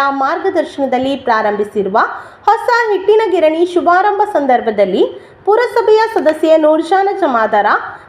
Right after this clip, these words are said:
ಸಾಬೀರ್ ಜಮಾದಾರ, ಮುದ್ದುಸಾರ ಜಮಾದಾರ, ಫಿರೋಜ್ ಕಲಾವಂತ, ಶಶಿಕಾಂತ ಜಯಾಕರ, ಸುಧೀರ, ರವಿ ದರ್ಜಿ, ಪರಶುರಾಮ್ ಮಾಳ್ಗೆ, ಬಂಟಿ ಮಾಳ್ಗೆ, ಮಹೇಶ್ ಫಕೀರಿ,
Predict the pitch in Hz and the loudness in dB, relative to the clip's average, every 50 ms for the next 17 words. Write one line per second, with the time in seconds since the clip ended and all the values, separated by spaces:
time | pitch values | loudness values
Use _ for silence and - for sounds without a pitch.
0 | - - - 381 359 359 359 415 440 427 403 415 392 302 285 254 220 220 214 214 | -8 -4 -2 0 0 0 0 0 -2 -2 0 0 0 0 0 0 -2 0 2 2
1 | 208 - - 320 440 - - - - - - - 339 359 349 427 466 466 466 466 | 2 2 2 0 0 -2 -6 -12 -16 -10 -4 -2 -2 2 2 2 2 2 2 0
2 | 466 453 453 427 392 - 320 277 277 254 240 220 220 214 208 208 233 330 453 - | 2 2 0 0 0 0 0 2 2 0 0 0 0 0 2 2 0 0 -2 -4
3 | - - - - - - 392 392 415 440 440 403 - - 392 285 262 240 240 233 | -10 -18 -20 -4 0 2 4 4 4 2 2 0 -2 0 0 2 2 2 2 0
4 | 226 214 214 208 247 262 381 - - - - - - - - 392 381 381 427 427 | -2 -4 -2 0 0 0 0 -2 -4 -10 -16 -18 -6 0 0 0 2 4 2 2
5 | 427 - 453 453 392 453 440 392 - - 302 240 233 240 240 240 240 214 202 208 | 2 2 0 0 2 2 0 0 0 0 0 2 2 0 0 0 0 0 2 0
6 | 269 415 - - - - - - - - 392 381 370 381 370 381 403 269 196 226 | 0 -2 -4 -8 -16 -20 -20 -20 -4 0 0 2 4 4 4 4 2 2 0 -2
7 | 466 - - - - - 320 330 349 370 403 427 - 320 262 254 - - 233 262 | -4 -6 -10 -10 -4 0 0 0 2 2 0 0 0 0 -2 -2 -4 -6 -2 0
8 | 349 494 - - - - - - 285 403 466 466 - - 453 440 440 453 415 294 | 0 0 -2 -6 -8 -2 0 0 0 0 -2 -4 -2 0 0 0 0 0 0 0
9 | 233 214 220 208 226 285 453 - - - - - - 269 294 320 381 415 427 466 | 0 -2 0 0 0 0 0 -2 -8 -16 -20 -18 -6 -2 0 0 0 2 2 2
10 | 453 494 453 381 269 233 220 220 202 220 262 403 - - - - - - - 330 | 4 4 4 2 0 0 -2 -2 -2 0 -2 -2 -2 -6 -14 -20 -12 -4 -2 0
11 | 349 392 415 480 466 466 - - - 339 302 - - 240 226 214 233 302 | 0 0 0 -4 -6 -8 -6 -4 -4 -4 -4 -2 0 0 0 2 2 2